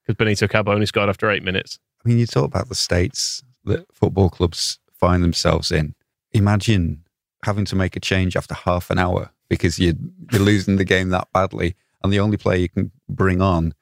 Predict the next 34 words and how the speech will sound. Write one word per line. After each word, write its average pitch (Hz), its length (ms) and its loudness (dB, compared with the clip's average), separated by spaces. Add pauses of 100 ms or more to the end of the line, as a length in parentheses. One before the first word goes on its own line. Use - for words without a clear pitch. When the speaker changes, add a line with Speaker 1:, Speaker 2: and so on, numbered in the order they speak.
(300)
Speaker 1:
<laughs> - 380 -14
Speaker 2:
is 113 120 0
Steve 104 360 2
Nichols, 90 760 0 (220)
about 90 400 0 (380)
five 113 280 -2
years 92 440 -2
at - 200 -8
minimum 95 500 0
past - 260 -2
his 92 120 0
best, - 520 -2 (260)
who's 98 140 2
been 98 180 0
in 98 140 2
the 95 80 0
pub. 101 340 0 (400)
Speaker 1:
Well, 120 300 0
it 127 200 0
makes 135 200 0
more 131 140 2
sense 127 260 0
when 110 60 0
you 107 60 2
know 110 140 2
who 107 100 0
he 104 60 0
came 107 200 0
on 110 140 0
for. 101 260 -2 (160)
It 104 60 -12
was 104 100 -8
Andy 104 220 0
Booth, 101 360 -2